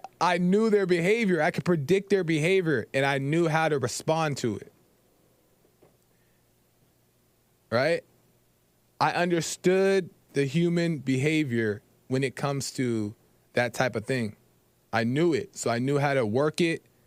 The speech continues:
I knew how to control it. I knew how to do what I needed to do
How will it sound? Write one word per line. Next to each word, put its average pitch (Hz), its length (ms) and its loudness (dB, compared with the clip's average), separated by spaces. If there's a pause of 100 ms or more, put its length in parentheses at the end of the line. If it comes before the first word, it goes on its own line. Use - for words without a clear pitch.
(220)
I 120 100 -2
knew 147 180 2
how 143 100 2
to 123 80 0
control 156 600 0
it. 151 240 0 (580)
I 123 80 -2
knew 143 180 0
how 143 140 2
to 127 100 0
do 139 220 0
what 143 100 2
I 131 140 0
needed 135 280 -2
to 120 100 -4
do 123 440 -2